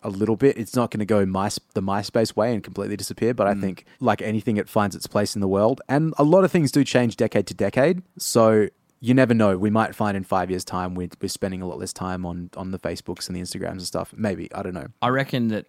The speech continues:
Speaker 2: the next decade will be less about social media and more about cargo shorts with various patches on them.
Speaker 1: Oh, I like the sound of
Speaker 2: Mm.
Speaker 1: that. Going back to nineteen ninety-eight.
Speaker 2: Yes. Uh, and also, don't even think about sharing this episode on social media.
Speaker 1: Fuck social media.
Speaker 2: If you're part of the problem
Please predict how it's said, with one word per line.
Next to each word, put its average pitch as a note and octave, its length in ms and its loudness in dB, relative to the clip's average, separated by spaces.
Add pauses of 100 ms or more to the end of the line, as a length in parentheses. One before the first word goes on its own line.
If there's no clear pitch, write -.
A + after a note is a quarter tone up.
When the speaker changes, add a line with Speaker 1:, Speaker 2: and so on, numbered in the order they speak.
Speaker 2:
the G2+ 140 -8
next - 480 -10 (140)
decade G2+ 520 -10 (160)
will - 100 -18
be G#2 60 -8
less G#2+ 140 -6
about A2+ 220 -8
social A2+ 320 -4
media A#2 360 -2
and G#2+ 80 -4
more G#2+ 200 -4
about G2+ 380 -6
cargo G#2+ 360 -4
shorts G#2+ 540 -6
with G#2+ 100 -4
various G2+ 360 -4
patches A2 420 -6
on G2 160 -4
them. F#2 240 -8
Speaker 1:
Oh, D3 640 2
I - 20 0
like C3+ 140 -2
the - 60 -14
sound A2 140 -2
of G2 60 0
Speaker 2:
Mm. G#2 40 0
Speaker 1:
that. G#2+ 220 -2
Going G#2+ 240 0
back G2 220 -2
to - 180 -4
nineteen G2 420 -2
ninety-eight. F#2 520 -6
Speaker 2:
Yes. - 540 -20 (120)
Uh, A#2 360 0
and C3+ 140 -4
also, D3 240 0
don't D#3+ 220 0
even F#3+ 160 2
think D#3 320 0
about C3 240 0
sharing A2 400 0
this G#2+ 220 -4 (100)
episode G#2 380 0
on G2 80 -4
social G#2 320 -8
media. F#2+ 420 -6 (260)
Speaker 1:
Fuck - 220 6
social A2 360 0
media. F#2 220 -4
Speaker 2:
If - 80 -4
you're G3+ 140 2
part F3+ 280 0
of D#3 40 -2
the C#3+ 80 -2
problem E3+ 560 2